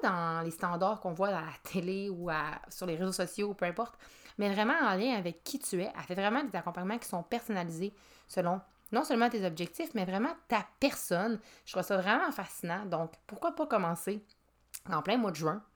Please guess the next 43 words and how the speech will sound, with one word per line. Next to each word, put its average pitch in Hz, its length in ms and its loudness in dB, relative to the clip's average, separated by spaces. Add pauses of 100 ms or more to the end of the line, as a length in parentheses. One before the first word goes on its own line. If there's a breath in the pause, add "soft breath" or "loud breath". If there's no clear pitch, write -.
(380)
Ben, 180 120 4 (180)
on 165 40 -8
est 170 60 -4
le 160 60 -4
trente 175 260 0
et 160 80 2
un 156 100 0
mai, 185 240 0
là, 254 180 -2 (160)
où 160 80 -8
je - 80 -12
sors 190 180 2
l'épisode, 185 520 -2 (340 soft breath)
mais 180 240 0 (720)
justement, 202 340 2
dans 202 140 2
ce, - 200 -4
dans 185 140 0
ce 196 120 -8
moment-là 220 460 2
où 254 220 -2 (260 soft breath)
on 190 60 2
est 196 100 4
tous 320 160 -4
à - 60 0
la 175 140 -2
quête 226 320 0
un 175 140 0
peu 220 220 0
de 175 120 0
reprendre 190 560 0
le 175 100 2
dessus, 202 500 -2
de, 170 160 0 (280 soft breath)
de 175 40 0
vouloir 180 400 4
se 185 120 -4
sentir 180 400 0
bien 202 280 2
en 175 40 0
costume 190 400 -2
de 180 80 2
bain, 196 420 2